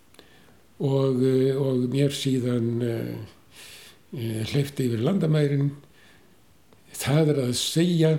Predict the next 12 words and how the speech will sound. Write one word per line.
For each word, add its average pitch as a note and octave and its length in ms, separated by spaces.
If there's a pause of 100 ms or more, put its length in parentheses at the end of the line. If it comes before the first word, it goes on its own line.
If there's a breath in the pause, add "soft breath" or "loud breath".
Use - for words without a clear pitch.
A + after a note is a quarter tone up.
eh, B2+ 760
eh, B2 60
sagt E3 380
að, C3 280 (140)
eh, B2 180
ganga D3+ 300
þarna C#3 240
bara B2+ 160
yfir F3+ 340 (580 soft breath)
í B2+ 80
landamæraþorpið C#3+ 1200 (440 loud breath)
Nikkelsdorf C#3+ 1000